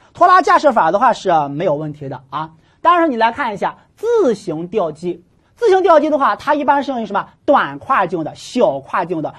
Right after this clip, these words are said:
如果太长了的话，那吊不起来，呃，吊起来呢，或者有安全隐患，那这个呢是不对的，啊，这个是不对的。好，还有个什么支架的架设法，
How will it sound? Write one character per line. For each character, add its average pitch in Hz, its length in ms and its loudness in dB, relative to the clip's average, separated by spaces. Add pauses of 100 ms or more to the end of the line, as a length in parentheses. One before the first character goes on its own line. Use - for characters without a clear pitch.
如 381 200 0
果 311 140 2
太 320 380 -4
长 - 280 -14
了 185 80 -8
的 180 80 -8
话， 165 240 -10
那 254 240 -4
吊 277 260 -2
不 170 80 -8
起 - 220 -20
来， 127 260 -14 (320)
呃， 185 60 -12
吊 330 200 2
起 226 120 -2
来 196 80 2
呢， 226 100 0
或 226 140 -2
者 226 60 0
有 185 120 -4
安 262 240 -4
全 240 220 -10
隐 131 100 -16
患， - 240 -6 (320)
那 285 200 0
这 403 240 -4
个 202 100 -2
呢 143 120 -8
是 - 140 -18
不 135 160 -20
对 151 160 -10
的， - 120 -16 (760)
啊， 151 200 -8
这 233 140 -6
个 156 80 -8
是 139 120 -18
不 131 120 -20
对 131 160 -18
的。 131 80 -20 (920)
好， 254 160 0
还 285 160 2
有 311 80 2
个 269 40 -4
什 254 60 -4
么 220 240 -4
支 349 300 -2
架 311 240 0
的 160 120 -10
架 143 200 -10
设 135 160 -14
法， 135 160 -20